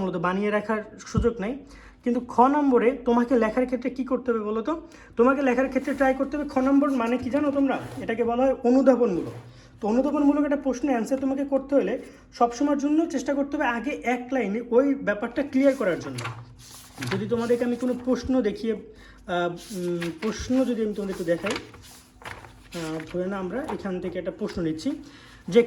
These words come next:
কিশোর অপরাধের, অপরাধের একটি কারণ ব্যাখ্যা করো। কি লিখেছে? কিশোর অপরাধের একটি কারণ। তাহলে তুমি আগে লেখো যে কিশোর অপরাধের কারণ, একটা কারণ লিখে দাও যে কিশোর অপরাধের এই একটা কারণ, তারপরে তুমি সেটা এক্সপ্লেন করো। খ নম্বরের ক্ষেত্রে এই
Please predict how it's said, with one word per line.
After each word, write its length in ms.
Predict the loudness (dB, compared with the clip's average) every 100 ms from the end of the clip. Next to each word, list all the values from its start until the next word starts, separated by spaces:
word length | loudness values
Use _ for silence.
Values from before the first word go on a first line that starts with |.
| 4
কিশোর 260 | 2 4 4
অপরাধের, 380 | 4 4 4 4 2
অপরাধের 320 | 4 4 4 0
একটি 120 | -2 2
কারণ 200 | 4 4 2
ব্যাখ্যা 240 | 0 -2 -8
করো। 160 | -8 -10 -14 -18 -20 -20 -2
কি 80 | 2
লিখেছে? 420 | 4 2 2 0 -4 -6 -20 -20 -4
কিশোর 260 | 0 4 4
অপরাধের 300 | 4 4 2
একটি 100 | 0
কারণ। 140 | 0 2
তাহলে 140 | 0 2
তুমি 100 | 4 4
আগে 140 | 4 2 2
লেখো 200 | 4 4
যে 100 | 4 0
কিশোর 280 | -2 2 4
অপরাধের 480 | 4 6 2 4 -2 -4 -18 -14 4
কারণ, 240 | 4 4 0
একটা 120 | 0 2
কারণ 140 | 4 6
লিখে 120 | 6 4
দাও 100 | 4
যে 60 | 2 0 -12 -10
কিশোর 240 | -2 4 4
অপরাধের 320 | 6 4 2 2 6
এই 80 | 6 6
একটা 160 | 0 0 0
কারণ, 200 | -2 -6 -8 -12 -16 0
তারপরে 320 | 4 4 2 2
তুমি 120 | 2 2
সেটা 120 | 0
এক্সপ্লেন 400 | 0 -4 -2 -2 -2
করো। 160 | -8 -14 -16 -20 -10
খ 20 | 4 4
নম্বরের 300 | 6 4 2
ক্ষেত্রে 200 | 2 0 -2 2
এই 60 | 2